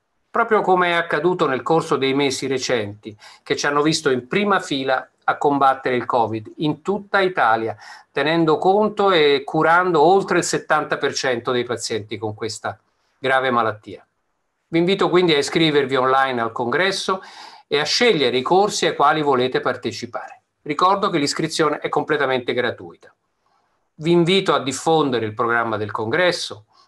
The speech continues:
a stimolare la partecipazione di amici e colleghi, a organizzare anche piccoli gruppi di ascolto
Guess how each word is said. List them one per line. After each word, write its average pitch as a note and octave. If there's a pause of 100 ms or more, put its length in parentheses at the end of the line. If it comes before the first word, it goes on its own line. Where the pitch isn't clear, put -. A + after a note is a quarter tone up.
(140)
a B2
stimolare D3+
la C3+
partecipazione C#3
di B2+
amici C#3 (300)
e C3
colleghi, D#3+
a C#3+
organizzare G3
anche G#3+
piccoli A#3+
gruppi G3
di D3+
ascolto G#3+